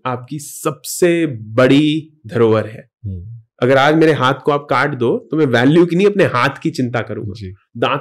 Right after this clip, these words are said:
Speaker 1: में पांच मिनट दर्द शुरू हो जाए, सारी वैल्यूज
Speaker 2: दर्द
Speaker 1: निकल
Speaker 2: निकल
Speaker 1: जाती
Speaker 2: रह
Speaker 1: हैं।
Speaker 2: जाती, ठीक
Speaker 1: तो
Speaker 2: बात।
Speaker 1: हेल्थ, your body is the only vessel
Speaker 2: हम्म।
Speaker 1: जिससे आप वैल्यूज बना सकते हो,
Speaker 2: हम्म।
Speaker 1: अचीव कर सकते हो,
Speaker 2: Very
Speaker 1: आउटर
Speaker 2: nice।
Speaker 1: सक्सेस ला सकते हो।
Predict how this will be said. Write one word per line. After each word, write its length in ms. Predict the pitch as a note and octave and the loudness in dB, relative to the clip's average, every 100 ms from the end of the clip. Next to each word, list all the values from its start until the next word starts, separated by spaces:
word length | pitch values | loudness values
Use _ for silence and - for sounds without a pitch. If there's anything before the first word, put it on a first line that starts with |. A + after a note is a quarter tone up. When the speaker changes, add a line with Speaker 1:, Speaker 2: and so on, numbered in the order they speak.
| F3+ | -2
Speaker 1:
में 120 | E3+ | -4
पांच 320 | D#3+ G3+ G#3+ | 0 0 2
मिनट 160 | G#3+ D#3+ | 2 4
दर्द 160 | E3 | 0
शुरू 220 | D#3+ F3 D3 | 2 4 6
हो 80 | |
जाए, 140 | C#3+ A#3+ | 6 2
सारी 400 | - E3 F#3+ G#3 | 0 0 2 2
वैल्यूज 340 | F3 F3+ A#3 - _ - | 2 2 0 -4 _ -6
Speaker 2:
दर्द 140 | B2 | 2
Speaker 1:
निकल 100 | C3+ | 4
Speaker 2:
निकल 120 | D3+ B2 | 4 4
Speaker 1:
जाती 280 | A2+ A2 | 2 0
Speaker 2:
रह 60 | G#2+ | -4
Speaker 1:
हैं। 100 | G2+ | -8
Speaker 2:
जाती, 280 | G#2 - G#2 | -12 -16 -16
ठीक 160 | C3+ | -4
Speaker 1:
तो 80 | D#3 | -2
Speaker 2:
बात। 180 | A2+ G2 | -2 2
Speaker 1:
हेल्थ, 220 | D3+ A#3+ - - _ - D#3 | 4 2 -2 -18 _ -4 -2
your 100 | E3 | -2
body 440 | G#2 G#2+ C#3+ G#3 | 0 -2 0 -2
is 120 | F3+ D#3+ F#3+ | -2 -4 -6
the 40 | - C#3+ | -4 0
only 300 | D#3+ F#3+ C#3 | 0 0 0
vessel 260 | A2 G#2+ G#2+ G#2 _ _ | -2 -2 -6 -8 _ _
Speaker 2:
हम्म। 260 | F#2 F2 G#2+ | -12 -12 -12
Speaker 1:
जिससे 260 | B2 B2 C#3 | -10 -4 0
आप 180 | C#3+ C#3 | 0 0
वैल्यूज 380 | A2+ G#2 B2 D#3+ | -2 0 2 2
बना 240 | C#3+ D3 | 0 -4
सकते 340 | D3+ D#3 - D3+ | -6 -12 -14 -12
हो, 280 | D3+ E3 C3+ | -12 -14 -12
Speaker 2:
हम्म। 160 | F#2+ F#2+ | -8 -6
Speaker 1:
अचीव 360 | F#2+ D3 D3+ - | 0 0 0 -4
कर 80 | |
सकते 360 | B2+ C3+ - B2+ | -6 -8 -6 -6
हो, 280 | B2+ C3 - G2 | -6 -8 -12 -14
Speaker 2:
Very 180 | G2 | -2
Speaker 1:
आउटर 220 | B2 C3 D3+ | -2 0 0
Speaker 2:
nice। 100 | C#3+ | -2
Speaker 1:
सक्सेस 300 | C#3+ C#3+ A#2+ | -6 -8 -4
ला 120 | B2+ | -6
सकते 300 | A#2+ A#2+ - | -4 -10 -8
हो। 160 | A#2 | -10